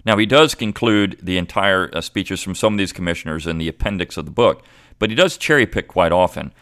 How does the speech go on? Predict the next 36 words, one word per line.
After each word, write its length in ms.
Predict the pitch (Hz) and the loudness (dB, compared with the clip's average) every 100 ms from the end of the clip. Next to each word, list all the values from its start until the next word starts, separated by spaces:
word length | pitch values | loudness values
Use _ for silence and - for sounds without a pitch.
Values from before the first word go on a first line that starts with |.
| _ _ | _ _
and 80 | 95 | -6
he 60 | 104 | 0
does 260 | 147 180 | 2 2
so 140 | - 127 | 2 0
with 160 | 104 | 0
the 60 | - | -4
commissioners 500 | 98 98 - 92 - | -4 -4 -4 -8 -10
to 80 | - | -4
Delaware, 580 | 92 98 85 76 50 - | 2 2 0 -6 -10 -12
uh, 140 | 76 64 | -10 -10
for 180 | - 78 | -6 -8
example. 460 | 76 57 - - - _ _ _ _ _ _ _ - - | -6 -10 -12 -18 -20 _ _ _ _ _ _ _ -20 2
But 120 | 113 | 4
in 60 | |
this 160 | 131 160 | 4 2
particular 440 | 160 147 135 98 | 0 0 0 -2
case, 440 | 90 80 60 - - _ _ _ _ _ - | -4 -6 -6 -10 -18 _ _ _ _ _ -8
uh, 300 | 78 - 76 _ _ _ _ _ _ _ _ _ _ _ _ | -6 -6 -8 _ _ _ _ _ _ _ _ _ _ _ _
James 320 | 107 123 123 | -2 0 0
talks 260 | - 120 117 | 0 0 0
about 300 | 92 92 92 | 2 2 2
some 180 | - 90 | -2 -2
of 60 | |
these 180 | 82 82 | -2 -6
commissioners. 500 | - 131 165 - 82 | -4 -2 -2 -4 -10
So 120 | - | -2
he 80 | 113 | -2
says, 260 | 113 123 110 | 2 0 2
"The 140 | 117 | 2
Alabama 400 | 135 170 160 143 | 2 2 0 0
commissioner 420 | - 113 110 110 | -2 -2 -2 -4
to 100 | - | -8
Kentucky, 520 | - 110 - 180 - 104 | -6 -8 -4 -6 -4 -8
Stephen 360 | - 123 107 | -2 -2 2
F. 140 | 98 - | 0 0
Hale, 480 | 151 120 - 90 | -4 -2 -4 -10